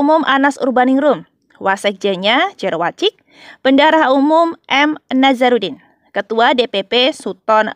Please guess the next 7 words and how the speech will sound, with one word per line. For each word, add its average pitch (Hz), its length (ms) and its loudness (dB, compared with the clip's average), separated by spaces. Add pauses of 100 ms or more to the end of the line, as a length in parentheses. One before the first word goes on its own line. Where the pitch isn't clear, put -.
Batugana, 202 840 0 (320)
dan 226 200 0
anggota 208 360 -2
Dewan 208 360 0
Pembina 220 440 -2
Harta 302 680 -2
Timur 247 640 -2